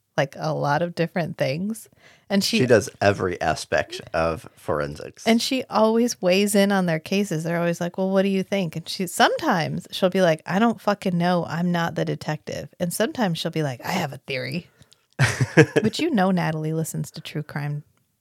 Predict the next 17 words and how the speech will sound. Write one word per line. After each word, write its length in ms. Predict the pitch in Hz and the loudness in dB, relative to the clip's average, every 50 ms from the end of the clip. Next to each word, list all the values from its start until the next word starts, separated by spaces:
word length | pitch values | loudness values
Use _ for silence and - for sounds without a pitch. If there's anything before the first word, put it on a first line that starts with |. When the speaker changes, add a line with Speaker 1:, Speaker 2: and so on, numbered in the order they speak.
| _ _ - | _ _ -8
Speaker 1:
podcasts. 560 | 127 123 131 131 - - - 135 - - - - | -6 -6 -6 -8 -10 -12 -12 -12 -14 -14 -4 0
Speaker 2:
Oh, 200 | - 147 104 80 | 2 2 4 2
absolutely. 640 | 82 - - - 98 92 98 110 - - - - - | 0 -2 -4 -6 -2 -2 -2 -2 -2 -4 -8 -4 0
Speaker 1:
Yeah, 280 | 190 175 131 120 - - | 2 2 4 2 0 0
that's 240 | - 170 196 196 - | 0 2 2 2 0
what's 180 | 208 196 - - | -4 -4 -2 -2
on 160 | 175 170 165 | -2 -2 0
her 140 | 165 165 156 | -2 -2 -2
radio 380 | 156 143 143 147 147 139 135 - | -2 -2 -2 -2 -2 -4 -4 -2
every, 380 | - 160 160 - 151 151 156 156 - - 190 | -2 -2 -2 -2 -2 -4 -4 -6 -6 -4 -2
when 140 | 180 165 | -2 -2
she's 200 | - - 160 151 | -2 -2 -4 -4
headed 240 | - - 143 139 135 | -4 -2 -4 -2 -4
home 300 | 139 - 135 131 131 131 - - | -6 -6 -6 -6 -6 -6 -6 -6
all 180 | 151 135 123 | -4 -4 -4
the 120 | 110 - - | -4 -6 -8
time. 260 | - - 82 95 - | -10 -10 -12 -12 -12